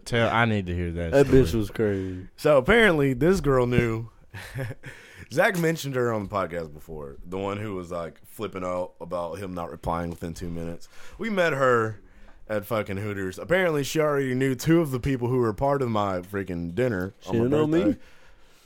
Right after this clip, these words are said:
Speaker 3: She didn't know Brandon, but she was trying to get to know him. I was like, "Ah, mm, mm, mm, mm, mm.
Speaker 2: Nope.
Speaker 3: Nope.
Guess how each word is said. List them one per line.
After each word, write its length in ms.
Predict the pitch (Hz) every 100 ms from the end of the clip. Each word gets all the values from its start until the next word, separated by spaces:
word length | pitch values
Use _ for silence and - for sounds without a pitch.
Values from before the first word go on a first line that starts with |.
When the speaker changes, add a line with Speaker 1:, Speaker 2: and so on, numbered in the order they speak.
| _ - -
Speaker 3:
She 120 | 120
didn't 160 | 165 190
know 140 | 185
Brandon, 360 | 165 196 185 151
but 120 | 143
she 120 | 156
was 100 | 165
trying 220 | - 175
to 40 | 170
get 200 | 170 185
to 80 | 135
know 220 | 127 123
him. 80 | 123
I 40 |
was 120 | 127 120
like, 120 | 123
"Ah, 200 | 147 170 -
mm, 140 | 147 156
mm, 200 | - 165
mm, 240 | 143 165 - -
mm, 140 | 165
mm. 40 |
Speaker 2:
Nope. 380 | - - 147 165 -
Speaker 3:
Nope. 400 | 139 180 185